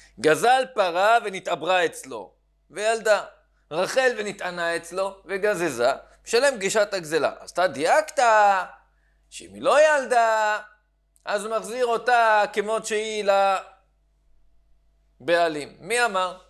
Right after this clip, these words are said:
אני אומר, הוא הדין אפילו אם לא ילדה, נמי גישת הגזלה, הוא די משלם.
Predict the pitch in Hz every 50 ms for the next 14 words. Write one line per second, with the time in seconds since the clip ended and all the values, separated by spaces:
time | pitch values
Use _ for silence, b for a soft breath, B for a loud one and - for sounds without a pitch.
0 | _ _ _ _ _ _ _ _ _ _ _ _ _ _ _ _ _ _ _ _
1 | b b b b b b - 233 262 277 269 262 254 247 262 254 254 247 220 220
2 | 247 254 247 240 240 247 247 240 226 - 240 240 247 247 247 247 247 247 247 247
3 | 233 247 247 247 247 269 285 320 320 320 311 254 247 - 240 233 233 233 220 202
4 | 170 190 208 208 202 196 196 190 - - - _ - 190 202 202 190 202 190 190
5 | 175 - 202 180 170 165 156 151